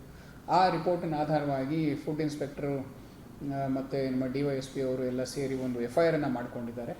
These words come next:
ಆ ಲ್ಯಾಬ್ ರಿಪೋರ್ಟಲ್ಲಿ ಅನ್‌ಸೇಫ್ and ಸಬ್ ಸ್ಟ್ಯಾಂಡರ್ಡ್ ಅಂತ, ಆ, ವರದಿಯಲ್ಲಿ ನಮೂದಾಗಿರೋದ್ರಿಂದ, ಆ, ಈ ಒಂದು ಪದಾರ್ಥ, ಆ, ಹಾನಿಕಾರಕ ಆಗಿದೆ ಅಂತ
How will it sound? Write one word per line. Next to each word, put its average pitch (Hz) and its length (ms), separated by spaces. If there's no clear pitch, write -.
ಆ 131 180
ಲ್ಯಾಬ್ 147 320
ರಿಪೋರ್ಟಲ್ಲಿ 147 540
ಅನ್‌ಸೇಫ್ 170 1000
and 151 400
ಸಬ್ 170 640
ಸ್ಟ್ಯಾಂಡರ್ಡ್ 147 560
ಅಂತ, 143 220
ಆ, 135 640
ವರದಿಯಲ್ಲಿ 139 460
ನಮೂದಾಗಿರೋದ್ರಿಂದ, 131 840
ಆ, 143 440
ಈ 180 640
ಒಂದು 143 640
ಪದಾರ್ಥ, 143 420
ಆ, 131 800
ಹಾನಿಕಾರಕ 151 840
ಆಗಿದೆ 139 360
ಅಂತ 127 240